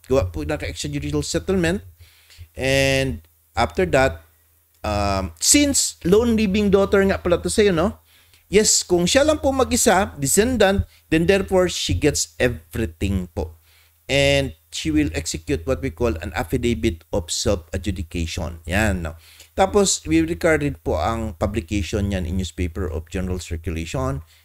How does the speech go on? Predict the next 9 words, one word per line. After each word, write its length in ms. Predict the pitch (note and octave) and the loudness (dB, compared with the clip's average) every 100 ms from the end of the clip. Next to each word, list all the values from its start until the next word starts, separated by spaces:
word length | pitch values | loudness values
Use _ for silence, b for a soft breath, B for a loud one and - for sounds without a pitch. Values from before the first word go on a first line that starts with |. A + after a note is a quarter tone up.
| b - | b 0
Tapos, 560 | A#2 - A#2 A#2 - - | 0 0 -4 -4 -6 -8
ipa-file 640 | G2+ A2 F#2+ A#2 G#2+ G#2+ | -6 -4 -4 0 2 2
din 240 | D#2 G#2+ | -2 -4
nyo 100 | G#2 G#2 G2+ | -2 -2 -2
yan 80 | G2 | -2
sa, 480 | - G2 F2 E2+ _ _ _ _ _ _ _ _ _ _ _ b b b b | -2 -2 -2 -4 _ _ _ _ _ _ _ _ _ _ _ b b b b
sa, 280 | - - G2+ F#2 F2+ E2+ E2 C#2+ - - _ _ _ | -8 0 2 2 2 0 0 -2 -6 -16 _ _ _
sa 180 | - - - | -10 -6 -4
stock 560 | - - - A#3+ - | -4 -4 -2 -2 -2